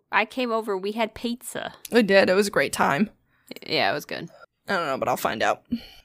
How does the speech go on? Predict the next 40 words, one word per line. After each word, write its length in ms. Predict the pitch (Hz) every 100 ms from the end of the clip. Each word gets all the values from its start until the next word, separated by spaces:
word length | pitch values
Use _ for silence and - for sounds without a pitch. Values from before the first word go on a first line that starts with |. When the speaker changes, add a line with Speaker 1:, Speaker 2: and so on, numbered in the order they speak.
| _ -
Speaker 2:
Not 120 | -
Speaker 1:
Okay. 100 | 180
Speaker 2:
Ghost 200 | 240 220
Hunters, 320 | - 226 202 175
Speaker 1:
You're 60 |
doing 140 | 160 220
Speaker 2:
Ghost 120 | 233
Adventures. 600 | 202 175 220 170 165 -
Jesus. 480 | - 262 - - - _ _ _ -
Speaker 1:
I 240 | 233 320
didn't. 440 | 311 262 185 - -
So, 200 | 311 311
like, 360 | 294 254 - -
the, 500 | 190 240 240 226 190 -
the 180 | 190
movie, 420 | 220 220 392 403 220
though, 280 | 185 185 269
Speaker 2:
Mm-hmm. 180 | 392 - _
Speaker 1:
was 220 | 190 190 - _ _
pretty 440 | - 247 320 392 - _ _ -
accurate. 680 | 208 247 - 160 147 147 - _
It 100 | 180
was 240 | 185 180 -
just 260 | 233 -
a 80 | 220
little 280 | 202 196 185
flared 420 | 180 - 180 165
up. 300 | 165 151 - - _ -
Speaker 2:
Mm-hmm. 360 | 240 247 208 208
Speaker 1:
It 60 | - - - - - -
Speaker 2:
Yeah, 160 | 220 202
Speaker 1:
was 20 | 294
Speaker 2:
there 120 | 226
Speaker 1:
over 40 | 226
Speaker 2:
were 120 | 196
Speaker 1:
dramatized, 1000 | 202 185 170 185 165 139 131 160 - -
but 140 | 185
there, 80 | 208
that 80 | 208
was 100 | 175